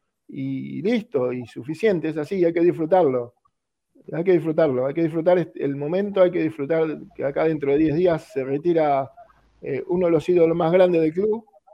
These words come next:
junto con Rojitas, como lo dicen ellos dos, y, y disfrutarlo sin banderías políticas, sin nada. Es Román, muchachos, es Román.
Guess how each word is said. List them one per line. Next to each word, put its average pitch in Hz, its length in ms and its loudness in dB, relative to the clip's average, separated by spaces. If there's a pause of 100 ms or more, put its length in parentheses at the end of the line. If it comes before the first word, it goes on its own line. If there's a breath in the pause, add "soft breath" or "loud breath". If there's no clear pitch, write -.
(100)
junto 147 260 -4
con 139 180 0
Rojitas, 156 440 -2
como 131 200 -8
lo 135 80 -6
dicen 143 240 -8
ellos 135 220 -8
dos, 196 260 -4 (760)
y, 131 360 -8
y - 20 -6
disfrutarlo 226 600 6
sin 214 180 -4
banderías 196 360 4
políticas, 202 480 0
sin 180 160 -4
nada. 180 240 2
Es 190 80 2
Román, 190 360 0
muchachos, 135 500 -10
es 160 80 -8
Román. 147 400 -10